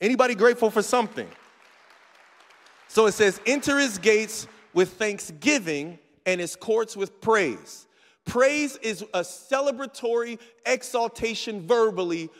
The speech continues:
of the God we're trying to meet with. So anybody, if you got a meeting today, we're, we all have careers in here, we all have something we're trying to do.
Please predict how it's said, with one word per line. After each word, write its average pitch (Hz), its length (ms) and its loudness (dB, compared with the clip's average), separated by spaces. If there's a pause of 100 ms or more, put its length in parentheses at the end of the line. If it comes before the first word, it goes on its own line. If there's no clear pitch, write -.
(160)
of 185 140 0
the 190 80 -2
God 180 300 2
we're 180 140 -2
trying 170 320 -6
to 170 80 -6
meet 147 240 -6
with. - 340 -18 (540)
So 202 140 -4
anybody, 247 420 2
if 202 120 -6
you 214 120 -8
got 233 180 2
a 220 60 -2
meeting 247 340 -4
today, 233 460 -2
we're, 220 240 0
we 240 160 0
all 247 120 2
have 220 200 0
careers 214 420 -6
in 214 80 -8
here, 220 100 -4
we 233 120 -4
all 233 80 0
have 220 100 -2
something 220 200 -8
we're 208 80 -6
trying 208 200 -6
to 202 80 -6
do. 220 220 -6